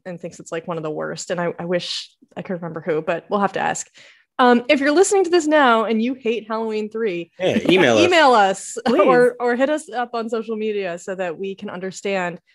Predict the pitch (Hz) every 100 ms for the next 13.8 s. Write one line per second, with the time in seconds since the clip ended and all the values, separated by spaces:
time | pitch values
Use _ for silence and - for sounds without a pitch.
0 | _ - 220 226 226 202 185 180 175 170
1 | 165 156 156 156 180 - 175 170 160 -
2 | _ _ _ _ - 285 294 254 247 262
3 | 208 196 202 190 196 202 220 196 185 165
4 | 170 160 180 175 175 165 170 165 160 -
5 | 180 180 185 180 170 165 160 156 156 165
6 | 165 147 156 165 - 156 - _ _ _
7 | _ - - - - _ _ _ _ _
8 | _ 269 311 311 269 269 262 240 233 226
9 | 202 196 190 185 185 180 180 180 180 -
10 | _ _ _ _ _ _ _ _ _ 185
11 | - 247 254 254 233 233 226 220 226 165
12 | 170 175 214 214 175 190 185 175 185 190
13 | 180 170 170 175 - 170 - -